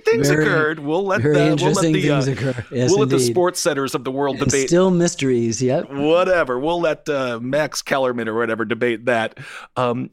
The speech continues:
Speaker 1: but when it came to Frazier and the lead up to that fight, uh, many black scholars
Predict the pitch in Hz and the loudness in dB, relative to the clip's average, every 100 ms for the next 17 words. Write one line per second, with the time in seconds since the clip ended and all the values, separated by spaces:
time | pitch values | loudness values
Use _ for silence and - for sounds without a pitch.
0 | - 151 165 170 - 254 294 147 - 180 | -4 -2 0 -2 -2 -2 -2 -6 -2 0
1 | 208 175 123 120 117 110 214 - - 123 | 0 0 -2 0 0 0 0 0 -4 -4
2 | 117 - 98 80 - _ _ _ _ - | -4 -4 -4 -4 -12 _ _ _ _ -20
3 | - - - 107 104 113 143 165 135 - | -20 -14 -6 -2 0 2 0 2 0 0
4 | - 120 117 117 113 - | -2 -2 0 -2 -4 -8